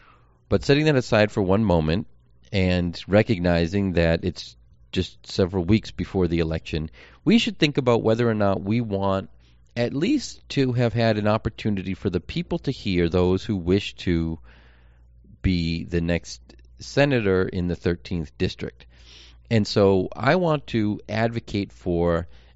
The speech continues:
a public forum at which people who are interested can come out, explain their credentials, why they think they're qualified,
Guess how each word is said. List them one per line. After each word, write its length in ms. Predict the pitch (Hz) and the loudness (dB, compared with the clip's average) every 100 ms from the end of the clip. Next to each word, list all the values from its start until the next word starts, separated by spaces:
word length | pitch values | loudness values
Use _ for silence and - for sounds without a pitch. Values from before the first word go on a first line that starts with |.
| - | -4
a 100 | 104 | 0
public 420 | - 98 95 - | 0 0 -2 -6
forum 500 | - 85 78 82 - - - - - - - - | -4 -2 -2 -6 -12 -20 -20 -20 -20 -20 -20 -8
at 160 | 110 110 | -2 -2
which 540 | 98 95 92 - - - - - - | 0 0 0 -6 -14 -20 -20 -20 -10
people 380 | - 120 143 139 | -8 -2 -2 -2
who 140 | 131 | 0
are 140 | 120 110 | -2 0
interested 720 | 120 113 98 - 90 101 - | -2 -2 -8 -2 0 0 -4
can 140 | 101 95 | -8 -6
come 260 | - 104 | -2 0
out, 300 | 85 95 143 - - - - _ _ - _ | 2 0 -4 -10 -20 -20 -20 _ _ -20 _
explain 720 | - - - 107 104 117 160 143 | -4 -4 -2 0 2 0 -4 0
their 140 | 113 | 0
credentials, 680 | - 104 92 110 143 180 - | 2 2 2 2 -4 -6 -2
why 260 | 87 92 | 2 4
they 100 | 107 | 2
think 200 | 110 110 | 0 -4
they're 120 | - 101 | -4 -4
qualified, 600 | - 82 92 - 110 | 0 0 0 -2 -4